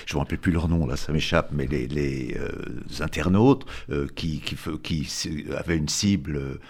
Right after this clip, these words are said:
euh, d'extrême gauche et qui tiraient dessus. C'est-à-dire qu'il y a une connivence entre ces, entre ces extrêmes.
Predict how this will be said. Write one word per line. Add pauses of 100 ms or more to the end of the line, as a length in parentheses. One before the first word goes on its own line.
(140)
euh,
d'extrême
gauche
et
qui
tiraient
dessus.
C'est-à-dire
qu'il
y
a
une
connivence
entre
ces, (260)
entre
ces
extrêmes.